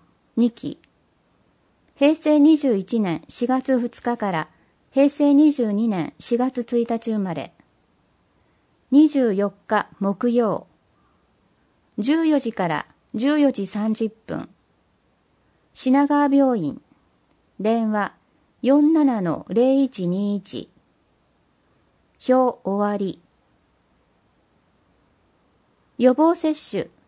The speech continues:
皮膚。小児用肺炎球菌。接種対象年齢。標準的な接種年齢。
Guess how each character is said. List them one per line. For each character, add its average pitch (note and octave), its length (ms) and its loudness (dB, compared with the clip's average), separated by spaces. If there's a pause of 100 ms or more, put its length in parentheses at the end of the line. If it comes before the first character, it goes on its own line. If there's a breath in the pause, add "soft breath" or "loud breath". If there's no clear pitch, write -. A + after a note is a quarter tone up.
(460)
皮 C#4+ 160 2
膚。 A3+ 240 -2 (1080)
小 D4 320 4
児 C#4+ 180 6
用 C4+ 200 4
肺 C4 320 0
炎 C4 220 2
球 B3 240 0
菌。 - 320 -6 (1400)
接 C4+ 240 0
種 D4+ 220 -6
対 C#4 260 0
象 C#4+ 300 0
年 B3 300 0
齢。 D#3+ 240 -4 (800)
標 C#4+ 240 4
準 C#4 240 4
的 C4+ 260 -2
な A#3 240 -2
接 A#3 220 -4
種 B3 240 -4
年 A#3 300 -2
齢。 C#3+ 260 -6